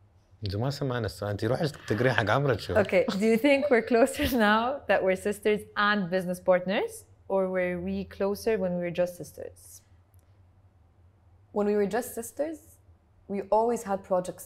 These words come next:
Speaker 3: together.
Speaker 1: مم.
Speaker 3: وده الانسبيريشن أصلًا بتاع أختين. يعني pre أختين years كان دايمًا أنا ومناز فرق، آه، سنة، بس، آه،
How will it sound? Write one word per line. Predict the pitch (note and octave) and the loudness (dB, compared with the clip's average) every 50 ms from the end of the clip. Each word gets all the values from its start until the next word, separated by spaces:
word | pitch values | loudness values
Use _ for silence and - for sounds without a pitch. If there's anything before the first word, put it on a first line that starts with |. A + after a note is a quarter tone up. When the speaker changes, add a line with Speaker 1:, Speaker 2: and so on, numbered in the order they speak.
| - - | -14 -14
Speaker 3:
together. | - F#3+ E3+ - G#3 - _ _ _ _ _ _ _ _ _ - - - | -12 -12 -12 -14 -16 -20 _ _ _ _ _ _ _ _ _ -20 -12 -8
Speaker 1:
مم. | F#2+ F2+ E2 D2 - | -8 -6 -6 -6 -4
Speaker 3:
وده | - F#3+ F#3+ - - - F#3+ F3 F#3+ G#3+ A#3+ C4+ C#4 - - - | -2 0 0 -2 -2 -6 -6 -4 -2 0 0 0 -2 -4 -6 -6
الانسبيريشن | G3+ F#3+ F3+ F#3 F3+ - - G3 F#3+ G#3+ A#3+ A#3 - - F#3+ | -6 -6 -6 -6 -8 -8 -8 -6 -4 -4 -6 -8 -10 -14 -14
أصلًا | G3 - F#3 - - F3+ F3+ | -14 -14 -12 -10 -10 -10 -10
بتاع | F3 - - - | -10 -10 -10 -10
أختين. | - - _ - - - - - _ _ _ - | -12 -14 _ -18 -18 -18 -18 -20 _ _ _ -14
يعني | E3 D#3+ D#3+ E3 E3 D#3+ E3 F3 - - - - _ _ _ _ _ _ - | -14 -12 -10 -10 -10 -10 -10 -10 -12 -12 -16 -18 _ _ _ _ _ _ -8
pre | - G#3+ A3 A#3+ A#3+ - | -6 -4 -4 -4 -4 -6
أختين | - - - - G#3 G#3+ G#3+ G#3 G3 G3+ G#3+ A#3+ C4+ C#4 | -8 -8 -8 -6 -6 -4 -4 -4 -4 -4 -4 -6 -10 -12
years | C4+ - - - _ _ _ _ _ _ | -16 -18 -20 -20 _ _ _ _ _ _
كان | - E3+ E3+ F3 | -8 -6 -4 0
دايمًا | E3+ F#3 G#3+ A3 G#3+ G3 - F#3 | 0 0 0 0 -2 -4 -4 -4
أنا | G3 G3 | -4 -4
ومناز | G3 F#3 F#3 F3+ F3+ G#3 B3 B3+ - - - - | -6 -6 -8 -6 -6 -6 -6 -8 -10 -16 -20 -4
فرق، | - F#3+ F#3+ F#3+ - - | -2 0 0 0 0 0
آه، | - F3+ F#3+ | 2 0 0
سنة، | F#3 - G3+ G3+ A#3 D#4+ G#4 - - _ _ _ _ _ _ _ _ _ - | 0 -2 -4 -6 -6 -8 -10 -14 -20 _ _ _ _ _ _ _ _ _ -4
بس، | F3 E3+ - - - | -4 -4 -2 0 0
آه، | F3 E3+ E3 E3 D#3 | 0 2 2 0 -2